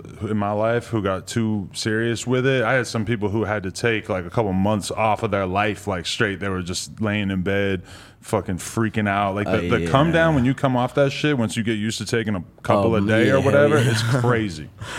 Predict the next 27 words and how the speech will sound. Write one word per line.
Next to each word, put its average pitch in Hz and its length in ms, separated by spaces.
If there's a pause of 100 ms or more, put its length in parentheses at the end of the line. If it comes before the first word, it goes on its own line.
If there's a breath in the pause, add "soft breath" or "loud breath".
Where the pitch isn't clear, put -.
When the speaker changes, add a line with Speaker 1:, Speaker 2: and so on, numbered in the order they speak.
(120)
Speaker 2:
I'm 107 260
already 95 300
knowing. 98 560 (160)
I, 98 160
Speaker 1:
Yeah. 92 140
Speaker 2:
I 110 40
was 98 160
just, 101 200 (120)
I 92 120
was 95 100
just, 101 180
I 98 100
be 110 100
going 107 240
through 104 120
those. 98 200
I 98 80
be 101 100
going 113 240
through 104 120
my 98 100
little 90 180
cleanses 92 500
all 95 120
the 90 80
time. 95 400
Speaker 1:
Mm. 92 420